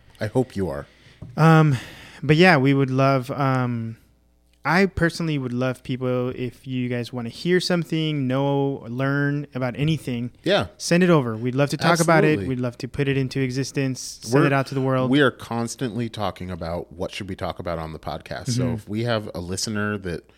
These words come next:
Speaker 1: wants to pick our brain about something,
Speaker 2: Yeah.
Speaker 1: wants, you know, um, has a question about something, ha-, wants our opinion on something, whatever it is. I know it's pretty early. We don't have a ton of
Speaker 2: Yeah.
Speaker 1: listeners, but as we move forward, like, please,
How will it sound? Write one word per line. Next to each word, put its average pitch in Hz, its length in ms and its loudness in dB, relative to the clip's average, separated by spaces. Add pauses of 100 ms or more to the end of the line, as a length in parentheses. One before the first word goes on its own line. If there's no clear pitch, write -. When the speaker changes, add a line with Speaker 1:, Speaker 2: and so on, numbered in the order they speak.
(420)
Speaker 1:
wants 98 220 -6
to 127 80 -6
pick - 180 -6
our 107 100 0
brain 87 240 -4
about 113 280 -2
something, 113 440 -6
Speaker 2:
Yeah. 104 60 -8
Speaker 1:
wants, 117 500 -4 (340)
you 90 180 -10
know, 92 380 -8
um, 78 500 -12 (400)
has 107 200 -4
a 101 60 -6
question - 460 -8
about 113 280 -4
something, 104 480 -6
ha-, - 180 -12
wants 104 280 -8
our - 100 -10
opinion 143 460 -8
on 139 160 -4
something, 131 400 -8
whatever 123 400 -4
it 113 80 -4
is. 117 160 -4
I 107 80 -2
know 143 160 2
it's 127 120 -4
pretty 127 220 -2
early. 123 320 0
We 113 100 -2
don't 113 180 -2
have 123 100 -2
a 117 40 -12
ton 117 200 -4
of 127 60 0
Speaker 2:
Yeah. 117 40 0
Speaker 1:
listeners, 113 400 -4
but 95 280 -6 (520)
as 117 240 0
we 127 100 2
move 110 220 0
forward, 113 540 -2
like, 85 180 -6 (280)
please, 98 440 -4